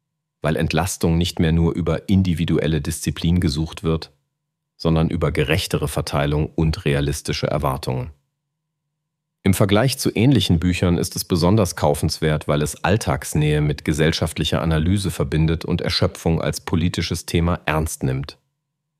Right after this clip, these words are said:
Es liefert Begriffe und Denkwerkzeuge, um über Mental Load, emotionale Arbeit und Leistungsideale zu sprechen, ohne in einfache Schuldzuweisungen zu verfallen.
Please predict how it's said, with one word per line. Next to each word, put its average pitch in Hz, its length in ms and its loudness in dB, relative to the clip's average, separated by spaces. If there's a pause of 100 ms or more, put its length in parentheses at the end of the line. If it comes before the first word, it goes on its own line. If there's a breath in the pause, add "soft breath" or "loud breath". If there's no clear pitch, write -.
(240)
Es - 160 -2
liefert 92 320 0
Begriffe 87 460 0
und 71 260 -2
Denkwerkzeuge, 80 920 0
um 90 200 2
über 85 180 2
Mental 87 440 4
Load, 80 460 0 (420)
emotionale 82 680 2
Arbeit 82 500 0
und 80 180 -4
Leistungsideale 80 1040 0
zu - 160 -4
sprechen, 85 540 -2 (580)
ohne 107 340 6
in 80 100 2
einfache 85 440 -2
Schuldzuweisungen 82 840 0
zu - 140 -2
verfallen. 80 640 -2